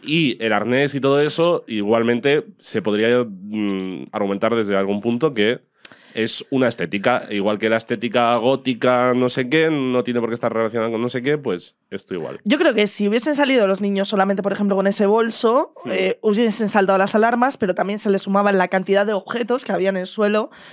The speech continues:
Speaker 2: que también eran arnés, que también eran,
Speaker 1: Ya.
Speaker 2: pues,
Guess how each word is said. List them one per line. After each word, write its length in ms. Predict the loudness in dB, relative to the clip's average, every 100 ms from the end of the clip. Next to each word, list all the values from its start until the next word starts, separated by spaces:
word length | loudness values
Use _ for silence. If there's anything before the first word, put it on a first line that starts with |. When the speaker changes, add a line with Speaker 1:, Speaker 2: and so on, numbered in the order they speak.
| -20 -2
Speaker 2:
que 140 | -2
también 380 | 0 -2 0 0
eran 260 | 0 2
arnés, 580 | 0 0 0 0 0 0
que 140 | -2 -2
también 300 | -2 -2 -2
eran, 240 | 0 -2
Speaker 1:
Ya. 40 | -2
Speaker 2:
pues, 340 | 0 0 -2